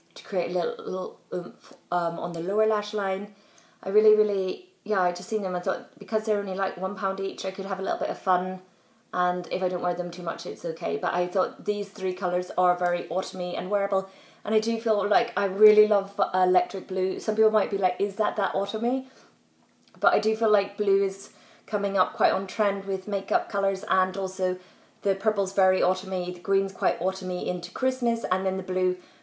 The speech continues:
for me, I just feel like it feels quite fresh and, yeah, something a little bit different for autumn. Um, so yeah, I really like those, and they're very high pigmented, which I like, um, because then you don't have to go over it lots and lots of times.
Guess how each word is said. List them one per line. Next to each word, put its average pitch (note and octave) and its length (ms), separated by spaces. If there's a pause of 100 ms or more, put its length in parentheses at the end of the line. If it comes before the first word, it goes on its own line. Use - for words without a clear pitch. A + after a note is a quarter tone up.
(100)
for F#3+ 100
me, F#3+ 120
I F3+ 60
just F3+ 160
feel F#3+ 100
like F3+ 200
it - 180
feels F#3 340 (100)
quite - 440
fresh F3+ 560
and, E3+ 560 (640)
yeah, F#3+ 180
something F#3+ 300
a - 20
little F#3+ 160
bit - 140
different F#3 300
for - 60
autumn. F3+ 520 (160)
Um, F3 320
so - 160
yeah, F#3 220 (240)
I F3+ 60
really F#3+ 200
like - 240
those, F3+ 300
and F3+ 160
they're F#3 80
very F#3+ 180
high F#3 160
pigmented, F#3+ 720
which F3+ 200
I F3 80
like, F3+ 400 (440)
um, F3+ 380
because - 200
then F3+ 120
you E3+ 60
don't F3 80
have - 80
to - 80
go F3 140
over E3 180
it - 100
lots D#3+ 180
and E3+ 80
lots - 140
of - 80
times. F#4 520